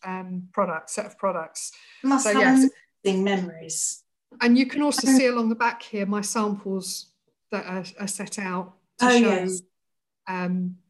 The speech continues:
Speaker 1: what the products do. So
Speaker 2: And presumably over on the far right-hand side, that is another set over there, isn't there? There are about six, aren't
Speaker 1: Yes.
Speaker 2: there?
Speaker 1: There's
Speaker 2: And
Speaker 1: six in
Speaker 2: bear
Speaker 1: the
Speaker 2: in
Speaker 1: studio.
Speaker 2: mind,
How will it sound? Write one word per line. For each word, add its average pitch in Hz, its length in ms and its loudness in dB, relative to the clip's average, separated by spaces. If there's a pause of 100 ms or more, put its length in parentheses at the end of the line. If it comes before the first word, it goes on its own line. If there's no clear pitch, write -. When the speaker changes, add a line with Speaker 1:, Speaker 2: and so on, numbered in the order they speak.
(280)
Speaker 1:
what - 180 0
the 185 60 -8
products 180 480 -6
do. 160 420 -6
So 170 440 -8
Speaker 2:
And 254 280 4
presumably 277 760 -2
over 220 440 -4
on 226 200 -4
the 214 60 -14
far 214 440 0
right-hand 208 560 -4
side, 170 460 -4 (100)
that 208 240 -2
is 202 180 0
another 202 340 -2
set 214 480 -2
over 165 280 -10
there, 170 300 0
isn't 190 220 -2
there? 175 160 0
There 208 180 0
are 214 80 -2
about 208 320 0
six, - 840 -4 (300)
aren't 226 200 6
Speaker 1:
Yes. 247 80 -4 (580)
Speaker 2:
there? - 180 -4
Speaker 1:
There's 208 220 -4
Speaker 2:
And 277 180 8
Speaker 1:
six 285 80 6
in 311 60 8
Speaker 2:
bear 320 160 8
Speaker 1:
the 320 60 2
Speaker 2:
in 302 140 -10
Speaker 1:
studio. 285 140 0
Speaker 2:
mind, 175 460 -4